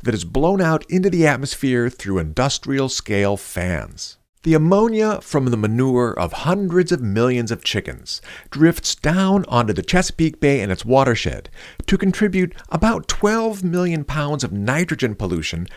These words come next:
the bay's biggest killer, into the estuary every year, according to E P A estimates.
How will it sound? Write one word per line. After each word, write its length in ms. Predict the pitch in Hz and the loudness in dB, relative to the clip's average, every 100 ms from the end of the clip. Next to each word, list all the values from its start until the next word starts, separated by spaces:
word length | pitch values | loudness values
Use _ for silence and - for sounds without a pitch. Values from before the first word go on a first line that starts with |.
| - | -6
the 80 | 104 | 0
bay's 380 | 127 123 113 | 4 6 4
biggest 360 | 87 175 180 - | 4 4 6 2
killer, 380 | 208 160 127 120 - - | -2 -2 -2 -4 -8 -12
into 160 | 113 104 | -4 -2
the 160 | 101 - | -2 0
estuary 560 | 165 - 139 131 127 - | 0 2 2 2 0 -2
every 320 | 117 135 123 123 | -2 -2 0 0
year, 420 | 92 123 82 - - | 2 2 0 -6 -12
according 540 | - - 151 151 147 135 | -10 0 2 2 0 -2
to 180 | 87 - - | -6 -6 -4
E 180 | 143 | -2
P 300 | 151 139 123 | -2 -4 -4
A 240 | 98 104 - | -4 -2 -2
estimates. 680 | 92 - 71 69 - - | -4 -6 -8 -10 -12 -14